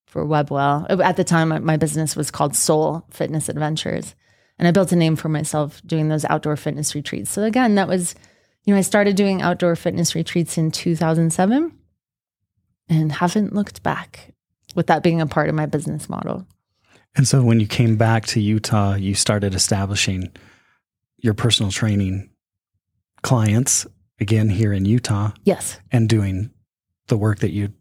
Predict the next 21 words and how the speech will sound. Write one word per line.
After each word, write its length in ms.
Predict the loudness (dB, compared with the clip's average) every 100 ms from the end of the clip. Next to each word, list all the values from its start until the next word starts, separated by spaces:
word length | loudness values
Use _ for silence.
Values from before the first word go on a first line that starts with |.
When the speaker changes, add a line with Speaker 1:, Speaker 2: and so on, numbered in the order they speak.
| -10
Speaker 2:
always 340 | -4 -2 -2 -2
done 400 | -2 -4 -6 -10 _ _ _
in 160 | -2 0
D 140 | 2
C 480 | 0 0 -2 -4 -6 -6
and 160 | -8
in 100 | -8
California. 640 | -10 -10 -12 -12 -12 -10 -12 -2
Speaker 1:
Yes. 340 | 0 0 -6 -8 0
Uh-huh. 280 | 2 2 0
Speaker 2:
Okay. 40 | 0
Speaker 1:
And, 200 | 2 2
and 200 | 4 4
again, 240 | 4 4
I, 60 | 4
I 300 | 2 2 2
landed 640 | 0 -4 -4 2 2 2 0
in 100 | 0
Southern 300 | 0 0 0
Utah 300 | -2 -2 -6
first, 580 | -4 -4 -4 -6 -14